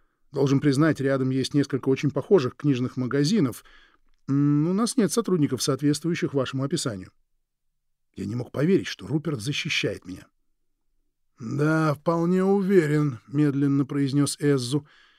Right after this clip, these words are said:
"Еще там была молодая блондинка. Очень красивая женщина". "Прошу прощения, мистер Зикер", — сказал Руперт. "Когда вы вошли, то похвалили наш магазин так,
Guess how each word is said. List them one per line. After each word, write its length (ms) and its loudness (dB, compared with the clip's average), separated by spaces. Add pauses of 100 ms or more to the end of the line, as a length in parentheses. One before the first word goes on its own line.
(380)
"Еще 280 -4
там 180 0
была 220 6
молодая 480 4
блондинка. 760 2 (1000)
Очень 640 2 (440)
красивая 880 0
женщина". 760 -6 (1080)
"Прошу 260 -4
прощения, 460 0
мистер 320 2
Зикер", — 340 -6
сказал 360 -6
Руперт. 360 -8 (460)
"Когда 280 -2
вы 120 4
вошли, 380 0
то 260 -4
похвалили 560 -2
наш 180 -2
магазин 460 -4
так, 340 -6